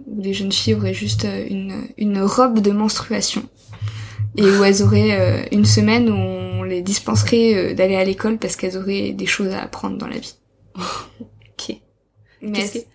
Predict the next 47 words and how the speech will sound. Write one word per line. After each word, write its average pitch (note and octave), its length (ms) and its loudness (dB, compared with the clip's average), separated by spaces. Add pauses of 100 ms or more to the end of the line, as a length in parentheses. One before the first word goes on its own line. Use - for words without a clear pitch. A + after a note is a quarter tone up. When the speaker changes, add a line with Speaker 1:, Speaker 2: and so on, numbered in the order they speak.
Speaker 1:
mais A3 100 0
elles A3 80 2
seraient B3 160 0
pas C#4 100 4
isolées, C4 380 6
hein, G#3+ 80 0
ce G#3+ 120 -6
serait - 140 -8
quand G#3 160 0
Speaker 2:
Ok. G#3+ 60 0
Speaker 1:
même G#3+ 100 4
naze A3+ 300 2
de, G3+ 100 -6 (220)
de G3+ 80 0
les G#3 80 0
mettre A3 220 0
dans G#3+ 120 2
Speaker 2:
<laughs> G#3+ 80 0
Speaker 1:
une A3+ 120 4
maison A3 320 2
toute A3 200 -4
seule A#3 280 2
comme, G3+ 260 -6
euh, F#3 400 -8
comme G3 200 -8
il G3+ 60 -6
y - 20 -8
a G3 40 -6
dans F#3+ 160 -8
certaines G#3 340 -8
traditions. G#3 640 -4
Speaker 2:
Ouais. G#3 180 -8 (840)
Speaker 1:
Il G#3+ 60 2
y G#3+ 40 8
aurait A3 140 6
des A3+ 160 4
camps C4+ 160 2
avec G3+ 220 -2
plein A#3 160 2
de A3+ 80 0
jeunes A3 160 0
filles, A3+ 320 0
euh, F#3 80 0
qui - 180 -4
auraient G3 180 2
leurs G3 140 -2
règles. G3+ 260 -4